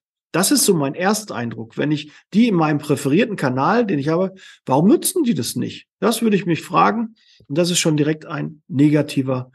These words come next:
Punkt. Und deshalb solltest du da gefunden werden, ja? Weil die geben eine Suche ein, die geben das gar nicht immer bei, bei Google ein. Aber auch bei Google für die Suche ist YouTube extrem wichtig. YouTube ist der zweitgrößte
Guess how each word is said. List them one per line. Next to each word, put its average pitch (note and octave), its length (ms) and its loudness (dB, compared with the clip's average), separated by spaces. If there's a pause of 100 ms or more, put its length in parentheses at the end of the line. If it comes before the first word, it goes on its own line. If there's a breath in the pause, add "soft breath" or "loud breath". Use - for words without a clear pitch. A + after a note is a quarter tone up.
(300 soft breath)
Punkt. B2 420 0
Und C#3 160 -8
deshalb E3 260 0
solltest D#3+ 320 0
du D3 60 -2
da C3+ 160 -2
gefunden F3 480 -2
werden, - 280 -10
ja? A3 280 -2 (260 loud breath)
Weil A3 300 2
die F#3 140 -4
geben D#3 180 2
eine C#3+ 100 2
Suche A3 320 -2
ein, G3 460 -2 (240 loud breath)
die D#3+ 80 -6
geben F#3+ 160 0
das E3 140 -2
gar D#3+ 160 -2
nicht D3+ 100 -2
immer D3+ 160 -2
bei, C#3 240 -2
bei C#3 220 -6
Google G3 280 -2
ein. G3+ 280 -2 (240 soft breath)
Aber E3+ 180 0
auch F#3 120 0
bei F#3+ 120 2
Google A3 380 4
für G#3 180 -2
die F#3+ 80 0
Suche A3+ 460 0 (240 loud breath)
ist - 260 -4
YouTube G3 640 0
extrem F3+ 800 -2
wichtig. - 480 -2 (560)
YouTube A#3 640 2 (120)
ist E3+ 200 -4
der C#3+ 120 0
zweitgrößte G#3+ 1120 0